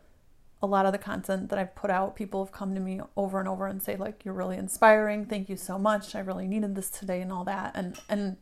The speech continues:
for that, I am so glad. And I'm very grateful that, you know, other people have found value in what I put out there.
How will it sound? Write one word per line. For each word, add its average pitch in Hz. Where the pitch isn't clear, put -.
for 202
that, 208
I 196
am 190
so 233
glad. 208
And 196
I'm 202
very 226
grateful 196
that, 196
you 214
know, 190
other 214
people 202
have 196
found 196
value 190
in 202
what 196
I 196
put 190
out 196
there. 196